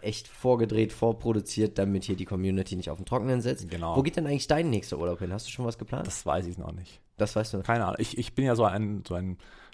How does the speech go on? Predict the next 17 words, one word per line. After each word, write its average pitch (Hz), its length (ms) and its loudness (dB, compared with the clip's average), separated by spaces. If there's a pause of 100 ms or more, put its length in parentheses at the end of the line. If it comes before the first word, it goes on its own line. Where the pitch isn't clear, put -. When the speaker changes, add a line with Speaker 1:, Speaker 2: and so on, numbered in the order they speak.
Speaker 2:
Last-Minute-Käufer, 95 840 -2
gerade 95 200 2
Sommerurlaub. 104 640 2 (120)
Ich - 140 -16
guck 92 160 -8
dann 92 180 -2
Speaker 1:
Aber 110 100 6
Speaker 2:
bei 110 60 8
Speaker 1:
es 90 100 2
ist - 160 0
dieses 117 160 4
Jahr 107 120 8
noch 101 100 4
was 95 160 0
geplant? - 460 -8
Speaker 2:
Es - 120 -8
sind 110 240 -2